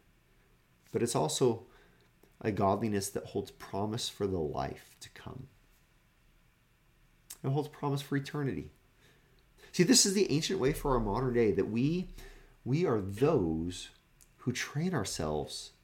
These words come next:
for godliness. We, we don't, let's go back up.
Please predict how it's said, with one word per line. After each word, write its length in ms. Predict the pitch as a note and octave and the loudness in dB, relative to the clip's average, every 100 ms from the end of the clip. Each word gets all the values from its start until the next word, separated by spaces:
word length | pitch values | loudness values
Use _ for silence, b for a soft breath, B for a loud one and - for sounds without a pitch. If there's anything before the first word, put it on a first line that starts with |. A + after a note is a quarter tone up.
| _ _ _ | _ _ _
for 240 | - - G2+ | -12 -6 -6
godliness. 880 | F2+ A2 C3 - F2 F2+ - - - _ _ _ _ _ _ B B | -4 -4 -4 -6 -8 -10 -10 -12 -14 _ _ _ _ _ _ B B
We, 140 | D3 E3 | 2 6
we 140 | E3+ | 12
don't, 220 | A3 A#3+ B B B - | 10 10 B B B -4
let's 140 | C3 | 0
go 100 | F#3+ | 6
back 220 | F#3 E3+ | 6 6
up. 300 | C#3+ - - | 4 2 -6